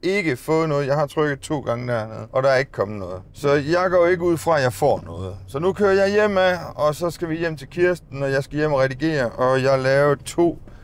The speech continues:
gange tolv minutter. Øh, går faktisk lidt for vildt.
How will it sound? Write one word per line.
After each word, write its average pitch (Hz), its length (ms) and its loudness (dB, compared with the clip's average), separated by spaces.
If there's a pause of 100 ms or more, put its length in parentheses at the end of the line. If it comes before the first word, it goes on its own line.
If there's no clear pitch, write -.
(260)
gange 117 500 0
tolv 123 400 -2
minutter. 110 480 -6 (420)
Øh, 117 1080 -6 (500)
går 139 260 2
faktisk 120 400 0
lidt 131 240 0
for 117 120 -12
vildt. 120 320 -6